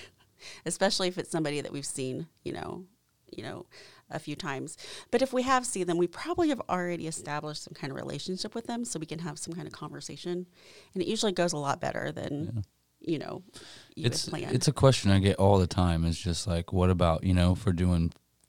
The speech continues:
Speaker 2: like, fundraisers for toys for, for kids?" And, like, I was in foster care, and I remember many Christmases where the only present I got came from the welfare department. They would drive out and bring one, you know.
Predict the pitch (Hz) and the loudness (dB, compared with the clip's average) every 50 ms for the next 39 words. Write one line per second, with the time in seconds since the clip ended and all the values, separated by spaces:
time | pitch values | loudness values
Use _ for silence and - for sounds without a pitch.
0 | - - _ - 92 87 85 - - - 98 92 92 92 90 87 82 82 - - | -20 -20 _ -4 -2 -2 -2 -4 0 4 6 6 8 8 6 6 4 2 -2 -2
1 | - 90 - - - 104 98 87 85 82 - - - 90 85 85 - - - 90 | -4 -4 0 4 6 6 8 6 6 2 0 0 0 0 0 0 -2 -2 -4 -4
2 | 82 - - 98 92 85 82 80 - 90 82 82 78 - - _ _ _ _ - | -2 2 2 4 4 4 2 0 -2 0 0 0 0 -2 -6 _ _ _ _ -10
3 | - - 92 90 104 110 98 90 87 80 - 90 82 80 - - - 87 - 90 | -4 4 8 8 10 10 10 8 6 6 4 2 2 2 0 -4 -6 -2 0 2
4 | 87 85 85 85 87 90 87 87 90 90 90 82 87 85 85 82 80 90 - 87 | 2 2 4 4 4 4 6 6 6 6 4 4 2 2 2 0 0 -2 -4 -2
5 | 92 98 101 104 101 85 - - 95 - - 87 80 - - 85 82 78 82 87 | 2 6 6 8 6 6 4 2 2 2 2 0 -2 0 -2 -2 -2 -2 0 0
6 | 85 80 82 80 80 82 - 85 87 87 82 82 82 - 87 82 73 80 80 78 | 0 0 0 0 0 0 2 4 4 6 4 4 2 2 2 2 2 2 0 0
7 | 80 76 78 78 78 - - - 82 80 78 - - 82 80 80 78 80 80 82 | 0 0 -2 -2 -4 -4 -2 -2 0 0 0 -2 0 0 2 2 2 2 0 0
8 | 85 87 - 87 85 80 85 - - 87 80 82 82 78 - - 107 - 87 87 | 0 0 0 -2 -2 -2 -4 -4 -4 -4 -4 -4 -4 -6 -6 -10 -8 -4 -2 -2
9 | 82 82 80 85 82 - - - 82 87 85 92 90 90 98 95 87 95 90 85 | -2 -2 -4 -6 -6 -2 0 0 2 2 0 0 -2 -2 -2 -2 0 2 2 2
10 | 87 95 95 92 95 98 101 95 92 | 2 2 0 -2 -2 -4 -4 -4 -6